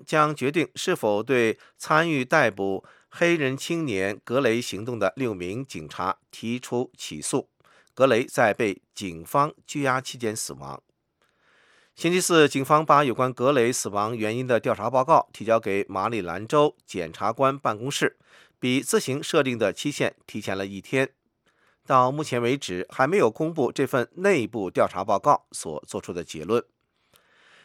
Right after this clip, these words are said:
警方对这一案件的不透明做法使很多人更加不满，他们认为当局不肯透露有关格雷死因的信息。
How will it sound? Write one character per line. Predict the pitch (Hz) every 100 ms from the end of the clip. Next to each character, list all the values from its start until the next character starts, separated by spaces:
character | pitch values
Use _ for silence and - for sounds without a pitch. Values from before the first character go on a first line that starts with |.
| _
警 | - 170
方 | 220 226
对 | 226 208
这 | 208
一 | 190
案 | 202 180
件 | 175
的 | 143
不 | 120 156
透 | 180
明 | 139 143
做 | 165 123
法 | 98 98
使 | - 127
很 | 123 101
多 | 101
人 | 120 95 - _
更 | - 196 104 87
加 | 104 101
不 | - 107
满， | 71 65 _ _ _ _ _
他 | 208
们 | 254
认 | 240
为 | 151
当 | 160 214
局 | 226 104 117 -
不 | - 175
肯 | 110 98
透 | - 139
露 | 123 123 -
有 | 101
关 | 95 127 123 _ -
格 | 117 165
雷 | 196 92 110 - _
死 | - - 92 85
因 | 101 143
的 | 135 78
信 | - 113
息。 | 92 151 160